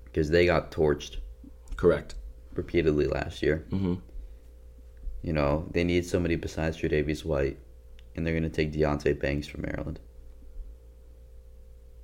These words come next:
Speaker 2: Okay. I don't hate it. Now, give me Michael Mayer. Ma-, Michael Mayer
Speaker 1: Okay, I like that pick.
Speaker 2: on the Bengals. I think that's a great pick.
Speaker 1: Um, the Saints, um,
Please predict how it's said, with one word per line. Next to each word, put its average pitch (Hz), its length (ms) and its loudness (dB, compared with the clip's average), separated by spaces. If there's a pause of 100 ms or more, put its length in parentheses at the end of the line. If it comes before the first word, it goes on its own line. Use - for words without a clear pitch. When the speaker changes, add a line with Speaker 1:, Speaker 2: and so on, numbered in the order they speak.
(600)
Speaker 2:
Okay. 87 280 2 (760)
I 92 120 2
don't 90 160 6
hate 82 180 0
it. - 160 -6 (1160)
Now, 107 420 10 (520)
give 123 100 12
me 131 80 12
Michael 101 260 10
Mayer. 78 280 4 (400)
Ma-, - 160 2
Michael 85 260 2
Mayer 71 200 0 (140)
Speaker 1:
Okay, 98 260 0 (100)
I 90 60 2
like 87 140 4
that 78 160 4
pick. 78 320 0
Speaker 2:
on 82 240 4
the 78 80 2
Bengals. 73 300 2
I - 40 6
think 85 120 4
that's 80 140 4
a 73 60 2
great 65 200 0
pick. - 180 -2 (680)
Speaker 1:
Um, 98 300 10
the 95 100 10
Saints, 101 600 6 (840)
um, 82 560 6